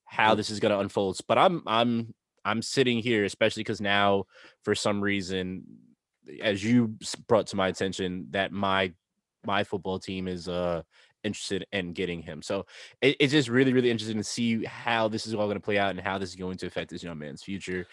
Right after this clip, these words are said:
Speaker 1: and these young ladies', uh, future as well.
Speaker 2: Yeah, so, uh, I think all of these accusations ha-, uh, are by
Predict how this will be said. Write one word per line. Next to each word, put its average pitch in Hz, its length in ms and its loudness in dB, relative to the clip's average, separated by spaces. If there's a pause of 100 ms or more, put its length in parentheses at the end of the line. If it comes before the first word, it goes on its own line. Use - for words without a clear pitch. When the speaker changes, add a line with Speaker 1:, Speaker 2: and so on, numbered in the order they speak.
(220)
Speaker 1:
and 87 180 -6
these 85 160 -10
young 85 160 -6
ladies', 80 460 -10
uh, 82 160 -12
future 76 340 -16
as 73 140 -18
well. 60 180 -16 (420)
Speaker 2:
Yeah, 107 140 0
so, 110 260 -2 (100)
uh, 98 140 -6 (840)
I 107 100 -4
think 147 300 -2
all 120 320 4
of 107 80 0
these 104 180 -6
accusations 95 880 -6
ha-, 95 220 -8 (120)
uh, 87 180 -12 (180)
are 92 160 -4
by 101 320 0